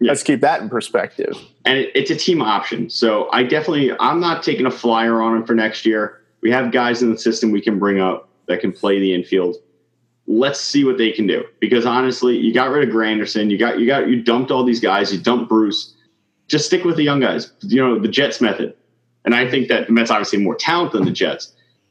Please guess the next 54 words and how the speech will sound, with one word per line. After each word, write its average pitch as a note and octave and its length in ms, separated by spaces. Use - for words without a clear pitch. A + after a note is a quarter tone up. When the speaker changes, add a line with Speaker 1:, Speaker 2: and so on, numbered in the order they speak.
Speaker 1:
but A2+ 80
I A#2 160
think C3 260
based, A#2 340
you C3 100
know, B2+ 140
we A#2+ 200
have C3 260
guys B2+ 240
in B2 80
the A2 80
system A#2 340
that F#2+ 140
we G#2 160
need A2 160
to A2 60
see A2 180
what G#2 100
they G2 120
can G2+ 160
do. G2 160
You D#2 120
can G2 140
always B2 240
go A#2+ 140
out, A#2 300
grab G2+ 220
a A#2+ 60
free B2 300
agent, G#2 320
make G2 180
a B2+ 40
trade, G#2 420
but G2+ 120
I G#2+ 100
don't B2+ 180
think C3 180
you A2+ 100
bring A#2 200
back A2+ 200
a A2 40
guy B2 540
who C#3+ 200
has B2+ 100
been B2 160
hurt B2 540
a - 60
good B2 260
amount A2 400
over F2+ 140
the F#2 60
last F#2 340
two F#2+ 120
years F#2 500